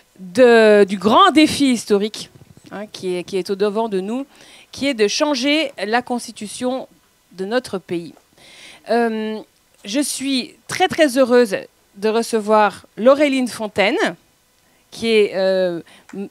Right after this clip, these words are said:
docteur, maître de con-, non, professeur, pardonnez-moi, professeur en droit,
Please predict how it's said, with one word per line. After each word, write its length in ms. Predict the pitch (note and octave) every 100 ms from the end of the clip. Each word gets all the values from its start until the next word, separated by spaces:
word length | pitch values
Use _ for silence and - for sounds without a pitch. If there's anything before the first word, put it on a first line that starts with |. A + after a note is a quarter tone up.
| F3+
docteur, 400 | F#3+ D#4 - D#4 A3+
maître 300 | E4 - F4
de 80 | D4+
con-, 200 | D4 C#4
non, 240 | A#3+ G3 - - -
professeur, 640 | - A4+ G4+ E4+ D#4+ G#3+ F3
pardonnez-moi, 460 | F#3+ F#3+ F#3+ F3+ D#3+ - -
professeur 680 | - G#4 F4+ D#4+ D#4 G#3+ E3 - - - - - - - - - - - - -
en 180 | A3+ A#3+
droit, 440 | G#3 G3+ A#3 C4+